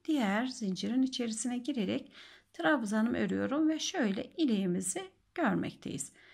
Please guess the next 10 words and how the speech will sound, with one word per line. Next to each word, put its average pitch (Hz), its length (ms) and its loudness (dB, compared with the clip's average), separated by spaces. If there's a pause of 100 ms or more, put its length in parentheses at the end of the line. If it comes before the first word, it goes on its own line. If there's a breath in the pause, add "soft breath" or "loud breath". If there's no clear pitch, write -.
(280 loud breath)
Ve 339 140 -8
birer 381 380 0
birer 196 500 -2
bütün 349 360 -2
trabzanlarımızı 196 1500 -2
örerek 277 640 0 (1300 soft breath)
zincirimizi 269 840 2
bağladığımız 254 840 0
yere 302 360 0
kadar 202 680 -2